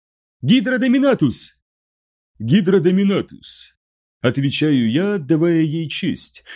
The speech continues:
и иду мимо нее к ангару.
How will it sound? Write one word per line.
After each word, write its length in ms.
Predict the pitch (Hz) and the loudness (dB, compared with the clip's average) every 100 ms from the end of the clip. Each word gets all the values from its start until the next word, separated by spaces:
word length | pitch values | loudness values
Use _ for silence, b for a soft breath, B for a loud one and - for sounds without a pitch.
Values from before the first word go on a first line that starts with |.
| B | B
и 260 | 151 185 | 4 4
иду 220 | 160 165 233 | 2 2 2
мимо 320 | 196 196 180 | 2 2 0
нее 540 | 143 139 135 147 123 - _ | -2 -2 -2 -2 -4 -10 _
к 80 | 120 | 0
ангару. 720 | 107 80 58 50 - - | 0 -4 -10 -12 -16 -20